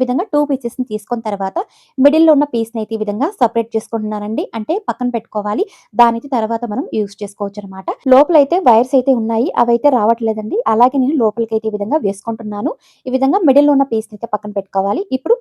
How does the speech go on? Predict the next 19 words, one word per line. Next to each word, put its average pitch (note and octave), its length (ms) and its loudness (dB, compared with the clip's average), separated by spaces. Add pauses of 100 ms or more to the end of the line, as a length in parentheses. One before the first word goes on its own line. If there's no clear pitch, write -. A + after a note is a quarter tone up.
(180)
మనం D4 160 0 (100)
సే-, A#3 160 4 (100)
సపరేట్ C#4 320 0
చేసుకున్న A#3+ 340 -4 (240)
ఈ - 20 4 (100)
రెండు B3 220 2
పీసెస్ A#3 260 -2
ని A3+ 80 -6
ఈ - 40 -4
విధంగా G#3+ 280 0
తీసుకుంటున్నానండి. G#3+ 760 -4 (320)
ఇప్పుడు F4 200 2 (180)
ఈ F4+ 40 2 (100)
టూ - 60 0 (100)
పీసెస్ B3+ 280 -2
కి A#3+ 80 -2
అయితే A#3 140 -2
ఈ - 40 2
విధంగా G#3+ 220 -2